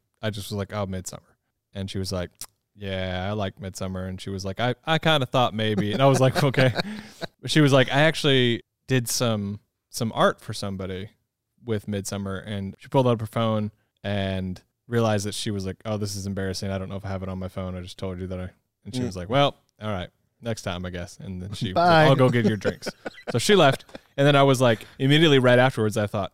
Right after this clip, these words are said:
Speaker 1: "Oh, shoot. Everything Everywhere All at Once is an A twenty-four movie." I was like, "Ah, I don't know if it's my favorite, but man, is it good." I was like,
Speaker 2: <laughs>
Speaker 1: "Man, it's probably a toss-up. It's probably however I'm feeling that day."
Speaker 2: She comes
Speaker 1: If,
Speaker 2: and gives you your drinks.
Speaker 1: if I had the
Speaker 2: You gotta sit her down and be like,
Speaker 1: <laughs>
Speaker 2: "Here's the thing."
Speaker 1: "Here's the thing."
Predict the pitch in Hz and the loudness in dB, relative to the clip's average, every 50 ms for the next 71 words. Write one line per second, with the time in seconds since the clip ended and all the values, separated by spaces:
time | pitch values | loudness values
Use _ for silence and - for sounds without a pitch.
0 | _ _ - - - 110 - - - 170 175 196 - _ _ _ _ _ - 139 | _ _ -8 -6 -6 -8 -8 -6 -2 -2 0 -2 -2 _ _ _ _ _ 0 2
1 | 143 147 156 151 151 160 160 156 156 151 151 156 151 170 196 185 160 - 135 127 | 4 4 6 4 4 4 6 6 6 8 8 6 6 6 6 4 4 4 2 2
2 | 135 143 143 143 156 139 147 165 160 156 - 180 202 202 165 127 113 113 101 - | 4 4 4 4 4 6 6 6 6 6 6 6 6 6 6 4 4 2 0 -4
3 | - - - - _ - 127 135 - - _ - - - - - - - - - | -8 -16 -20 -12 _ 0 2 2 0 0 _ -6 -4 -4 -4 -6 -6 -8 -10 -10
4 | - 139 160 185 180 185 180 160 156 151 - 147 139 127 - 151 151 151 131 110 | -4 -2 0 2 4 4 4 4 2 2 2 2 2 2 2 2 2 2 2 0
5 | 101 - 98 120 139 151 160 160 147 135 123 113 117 104 107 117 110 104 101 95 | -2 -6 -6 -2 2 4 4 4 4 4 4 2 0 -2 -4 -4 -2 -2 -2 -4
6 | 98 - - 202 - - _ _ 277 - - 185 170 - 147 143 143 139 - 131 | -4 0 0 0 0 0 _ _ -10 -6 -2 -2 2 4 6 6 6 6 6 6
7 | 120 113 - - - - - - _ - - - 135 151 170 165 156 160 160 160 | 6 4 4 0 -2 -6 -6 -6 _ -10 -10 -2 2 4 6 6 6 6 6 4
8 | 170 - - 170 170 175 170 156 131 - 143 151 139 135 127 - 117 - - - | 4 2 2 2 4 4 6 4 4 4 4 6 6 6 4 4 2 2 2 2
9 | 139 - - 185 185 185 175 156 151 160 160 160 156 151 147 143 139 131 120 110 | 0 2 4 4 6 6 8 8 8 8 8 8 8 8 8 8 8 6 4 2
10 | - 135 131 131 123 117 110 107 104 104 101 95 104 101 95 95 98 - - - | 0 0 2 4 4 4 2 2 2 0 0 -2 -4 -4 -4 -6 -6 -4 -4 0
11 | 147 170 156 151 147 143 135 143 143 135 135 135 131 131 127 117 123 135 131 131 | 2 4 6 6 6 6 6 4 4 4 4 4 4 2 0 0 2 2 2 2
12 | 135 165 165 160 185 175 165 170 180 185 185 160 147 143 135 131 139 131 147 - | 4 4 4 6 6 6 6 6 6 6 4 4 4 4 6 6 6 6 4 4
13 | - - 151 139 143 131 131 - 127 127 127 - - 127 123 123 - - 185 156 | 4 4 4 6 6 6 6 6 6 6 6 6 6 6 6 6 6 6 6 4
14 | 135 - 123 101 180 - - - - - - 415 - 220 220 - 147 135 - - | 2 2 0 0 0 -4 -6 -8 -2 0 2 4 6 6 6 6 4 4 2 2
15 | 110 98 | 2 0